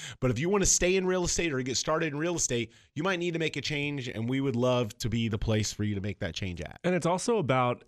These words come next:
Speaker 2: educating and giving options to our agents to be able to educate and give options to their clients. I think that that's a huge thing that we're able to do because of the experience we have. I mean, Andrew, what year did you get into real estate?
Speaker 1: Two thousand five.
Speaker 2: Okay,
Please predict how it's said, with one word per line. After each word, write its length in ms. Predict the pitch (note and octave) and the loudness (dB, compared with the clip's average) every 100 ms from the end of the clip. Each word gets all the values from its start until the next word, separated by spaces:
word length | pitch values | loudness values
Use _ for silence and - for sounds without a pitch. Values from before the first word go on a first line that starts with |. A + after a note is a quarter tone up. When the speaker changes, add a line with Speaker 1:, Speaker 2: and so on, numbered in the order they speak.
| - | -2
Speaker 2:
educating 800 | A#2+ A2 B2 - B2+ B2+ B2+ B2+ C3+ | -2 0 -2 0 2 2 2 2 0
and 220 | A2+ A2 | 0 0
giving 240 | A2+ A2 A2 | 0 0 0
options 560 | - G2+ - A#2 G#2+ | 0 -2 0 -2 0
to 220 | - A#2+ | -2 -2
our 180 | A2 A2 | 0 -2
agents 480 | - G#2+ G#2 A#2 A2 - | 0 -2 0 0 -2 -2
to 80 | |
be 200 | G#2+ G#2+ G#2 | -2 0 0
able 260 | G#2+ G#2+ | 0 -2
to 220 | - A#2 G#2 | -2 -4 -2
educate 480 | G2+ G#2 - A2 | -4 -4 -4 -4
and 160 | G#2+ G2+ | -2 -2
give 180 | A2+ G2+ | -2 -2
options 460 | G2 G2 - G#2 - | -2 -4 -2 -2 -4
to 120 | G#2 | -4
their 160 | G2 | -4
clients. 500 | F#2 - G2+ G#2+ A#2+ | -4 -2 -2 0 -2
I 140 | - A2 | -2 -2
think 180 | A#2+ A2+ | 0 -2
that 140 | G2 | 0
that's 240 | A2+ - - | -2 -2 -4
a 80 | |
huge 560 | G#2+ - C3 B2 B2+ - | -4 -4 -2 0 0 -2
thing 300 | - A2+ A2 | -2 0 0
that 160 | A2 G2+ | 0 0
we're 180 | A2 | 0
able 260 | G#2+ A2 A2 | 0 0 -2
to 140 | - A2+ | -2 -2
do 380 | G#2 G#2+ A2+ | 0 0 0
because 300 | G#2 G2+ G#2 | -2 -4 -2
of 80 | G#2 | -2
the 80 | G#2 | -4
experience 360 | - - G#2+ A#2 | -4 -2 -2 0
we 60 | |
have. 140 | G#2+ A2+ | 0 0
I 40 | |
mean, 160 | A#2 A#2+ | 0 0
Andrew, 300 | A#2 A2+ A2+ | 0 0 0
what 160 | A#2 | 0
year 140 | A#2 A#2 | 0 -2
did 180 | G#2 | 0
you 60 | G2+ | 0
get 120 | G2 | 0
into 200 | G2 F2 | 0 0
real 160 | F#2+ G#2+ | -4 -6
estate? 260 | - G2+ | -6 -6
Speaker 1:
Two 100 | - | -6
thousand 300 | B2+ C#3+ D3 | -2 0 0
five. 340 | C#3+ D3 D#3 - | 0 0 0 0
Speaker 2:
Okay, 280 | G#2+ A2 | 0 0